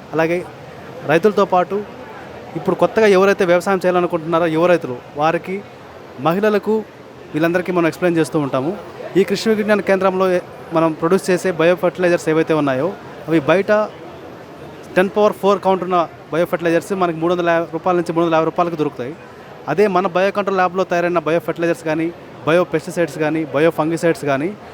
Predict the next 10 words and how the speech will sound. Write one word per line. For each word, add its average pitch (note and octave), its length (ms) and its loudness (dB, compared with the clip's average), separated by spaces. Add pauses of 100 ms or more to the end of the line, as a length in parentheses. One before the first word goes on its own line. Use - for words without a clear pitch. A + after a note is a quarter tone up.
(240)
టెన్ F#3 240 2
పవర్ G#3 200 2
సెవెన్ G3 300 2
to G3+ 120 2
ఎయిట్ F#3 240 2 (560)
కౌంట్ F3 220 4
ఉన్న E3+ 240 0 (880)
ఈ D#3+ 200 0 (100)
బయో F3 180 4
ఇన్‌పుట్స్ F3+ 400 -2